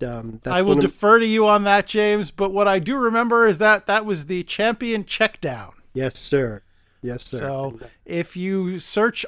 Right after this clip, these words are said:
Speaker 2: our archives, you can find that.
Speaker 1: So have a great weekend, everybody.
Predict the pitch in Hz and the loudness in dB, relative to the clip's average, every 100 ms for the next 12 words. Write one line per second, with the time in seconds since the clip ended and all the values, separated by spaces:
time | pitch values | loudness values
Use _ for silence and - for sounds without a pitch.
0 | - 190 214 202 202 180 196 220 - 139 | 0 4 4 4 0 2 2 2 -4 -6
1 | 127 131 156 151 - _ _ _ _ 165 | -6 -8 -8 -10 -16 _ _ _ _ -8
2 | 180 - 185 175 165 - 190 170 127 123 | -6 -4 -4 -4 -6 0 0 0 -6 -12
3 | - - - _ _ _ 135 127 170 165 | -16 -20 -20 _ _ _ -2 4 6 8
4 | 131 165 185 185 190 160 143 151 135 135 | 6 8 8 8 8 8 8 8 6 4
5 | 139 - | 2 0